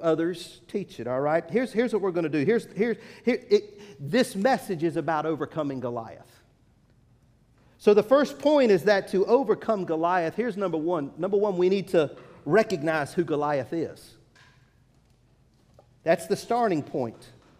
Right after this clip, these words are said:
We know that he was extremely powerful. He was humanly impossible to defeat. Nobody, no, nobody would take him on. He was impossible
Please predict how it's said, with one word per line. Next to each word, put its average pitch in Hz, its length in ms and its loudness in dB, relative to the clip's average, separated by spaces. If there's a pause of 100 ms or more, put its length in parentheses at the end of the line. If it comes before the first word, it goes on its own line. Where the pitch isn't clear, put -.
(1200)
We 156 140 0
know 180 180 6
that 175 140 4
he 190 100 4
was 180 120 2
extremely 208 520 4
powerful. 220 600 -2 (1400)
He 214 140 4
was - 240 2 (460)
humanly 254 800 4
impossible 196 760 -2
to 170 120 -4
defeat. 135 500 -6 (880)
Nobody, 233 400 4
no, 214 200 4
nobody 254 480 4
would 240 160 2
take 240 260 2
him 240 240 0
on. 214 240 4
He 202 80 2
was 196 160 4
impossible 208 840 2